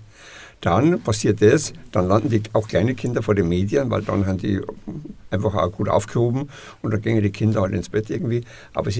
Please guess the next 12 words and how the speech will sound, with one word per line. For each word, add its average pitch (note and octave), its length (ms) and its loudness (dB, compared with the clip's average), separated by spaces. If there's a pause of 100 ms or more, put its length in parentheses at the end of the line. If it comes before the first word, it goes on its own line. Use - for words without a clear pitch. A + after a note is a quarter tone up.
(140)
entsteht G#2 360 -2
eigentlich G#2+ 180 2
kein G#2 180 2
gemeinsames G#2+ 540 0
Miteinander. - 580 -4
Also G2+ 180 -2 (140)
das B2+ 240 0
finden G#2 400 0
wir - 80 -4
schon D#2 220 -8
sehr - 160 -6
bedenklich. - 640 -12